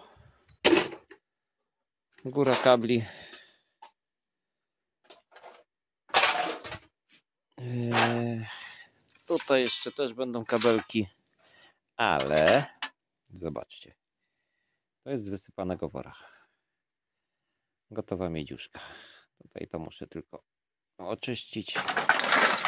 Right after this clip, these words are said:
Następny kawałek. Jeszcze jeden kawałek. Tu kolejny. I kolejny.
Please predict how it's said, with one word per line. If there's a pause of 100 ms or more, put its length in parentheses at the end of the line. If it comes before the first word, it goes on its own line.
(760)
Następny
kawałek. (1300)
Jeszcze
jeden (920)
kawałek. (1900)
Tu
kolejny. (3750)
I
kolejny.